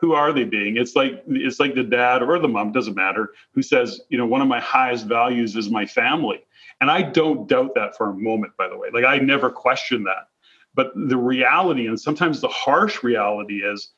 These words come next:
if family was truly your highest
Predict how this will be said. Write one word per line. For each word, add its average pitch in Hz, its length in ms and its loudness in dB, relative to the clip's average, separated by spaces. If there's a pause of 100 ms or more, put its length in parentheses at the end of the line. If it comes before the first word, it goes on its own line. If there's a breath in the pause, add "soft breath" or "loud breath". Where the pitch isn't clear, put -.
(140)
if 113 140 -2
family 165 420 4
was 127 220 -2
truly 151 580 0 (160)
your 120 240 2
highest 117 380 0